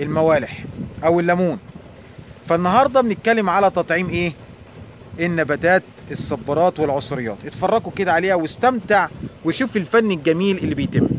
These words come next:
آدي ال-، النباتات جميلة وحلوة. طبعًا انت، آه، عادي لما انت تشيل الشوك بتنظف الشوك عشان ما يأذيش ايدك ولا ايد ال-، الأطفال اللي موجودين.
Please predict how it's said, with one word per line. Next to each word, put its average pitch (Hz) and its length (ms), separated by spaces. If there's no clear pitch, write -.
آدي 190 500
ال-، 143 560
النباتات 147 600
جميلة 160 380
وحلوة. 175 400
طبعًا 175 320
انت، 151 420
آه، 135 100
عادي 143 360
لما 131 180
انت 127 240
تشيل 143 260
الشوك 147 340
بتنظف 131 500
الشوك 135 320
عشان 117 260
ما 117 80
يأذيش 113 480
ايدك 139 380
ولا 117 180
ايد 127 260
ال-، 110 240
الأطفال 110 640
اللي 123 120
موجودين. 117 500